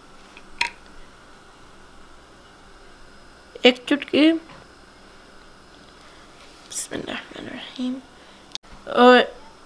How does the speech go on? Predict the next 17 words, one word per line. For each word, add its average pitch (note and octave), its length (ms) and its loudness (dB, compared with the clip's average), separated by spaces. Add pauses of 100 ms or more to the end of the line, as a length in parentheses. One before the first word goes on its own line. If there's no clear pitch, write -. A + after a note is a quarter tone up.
और B3 180 8
इलायची C4+ 440 6
powder, D4 300 6
मैंने C#4+ 220 4
इलायची B3 500 2
को C4+ 140 -4
बस A#3+ 200 0
grind B3 360 6
कर C4 120 2
लिए C4+ 120 4
थे, C#4+ 120 0
उसका B3+ 220 0
powder A3+ 280 6
बना C4+ 240 4
लिया C4 180 0
था। C4+ 320 -2 (720)
और A3+ 560 2